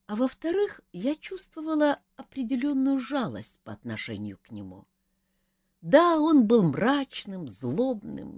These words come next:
и хамоватым. И всё же мне иногда казалось,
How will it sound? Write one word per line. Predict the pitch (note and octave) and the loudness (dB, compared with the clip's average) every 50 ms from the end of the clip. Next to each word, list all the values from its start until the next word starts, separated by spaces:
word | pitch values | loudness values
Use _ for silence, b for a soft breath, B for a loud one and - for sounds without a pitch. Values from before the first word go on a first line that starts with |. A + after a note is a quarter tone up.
| - _ | -20 _
и | - | -20
хамоватым. | D#3+ - - E3 D3 C#3+ A#2 G#2+ G#2 A2+ - G2 - _ - C#2+ - _ _ _ _ _ _ _ _ _ _ _ _ _ _ _ | -20 -20 -14 -12 -10 -10 -10 -10 -12 -14 -14 -16 -18 _ -20 -20 -20 _ _ _ _ _ _ _ _ _ _ _ _ _ _ _
И | - | -20
всё | F3+ - - - D4+ D4+ | -20 -16 -6 -2 -2 -2
же | B3+ A#3 B3 C4 B3+ - - | 0 2 4 4 4 4 2
мне | - G#3 G#3+ A#3+ B3 A#3+ | 0 0 2 4 4 4
иногда | A3+ A3 A3 G3+ F#3+ A#3 A#3 | 4 2 2 0 -2 -4 -4
казалось, | - - A3 G#3+ A#3+ D4 D#4 D#4 G#3 A#2+ G#2+ - - - | -4 -6 -6 -2 -2 -2 -2 -2 -2 -4 -6 -10 -16 -20